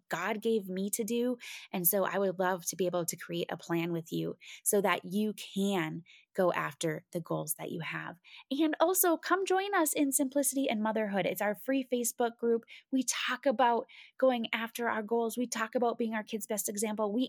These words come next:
answer questions about motherhood and, um, when we're struggling and when we're stuck and when we need that support and encouragement the most. And so I encourage you to come hang out with us. I'll link it in the show notes, but you can find it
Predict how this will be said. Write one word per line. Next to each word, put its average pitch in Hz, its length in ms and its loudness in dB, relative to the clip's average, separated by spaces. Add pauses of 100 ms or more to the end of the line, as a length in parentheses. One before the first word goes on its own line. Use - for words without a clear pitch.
(100)
answer 240 280 -2
questions 233 580 -2
about 214 340 0
motherhood 214 760 0 (380)
and, 196 420 0 (280)
um, 185 380 -2
when 220 220 -2
we're 226 140 2
struggling 220 680 0
and 208 100 -2
when 214 140 -2
we're 214 100 0
stuck 202 440 4 (160)
and 196 320 -2 (120)
when 226 280 -2
we 226 80 0
need 214 220 -4
that 196 220 0
support 196 440 -4
and 190 80 -2
encouragement 185 600 -4
the 170 60 -6
most. 170 480 -2 (400)
And 175 160 -4
so 180 320 2
I 196 140 -2
encourage 190 520 0
you 190 120 0
to 185 80 0
come 175 260 -4
hang 175 240 -6
out 175 100 -4
with 180 160 -4
us. 170 180 -4
I'll 180 260 -6 (220)
link 214 220 -4
it 208 100 -2
in 196 60 -4
the 185 80 -2
show 185 200 -2
notes, 180 300 -2
but - 120 -4
you 196 80 -6
can 170 280 -4
find 190 320 -2
it 185 200 -2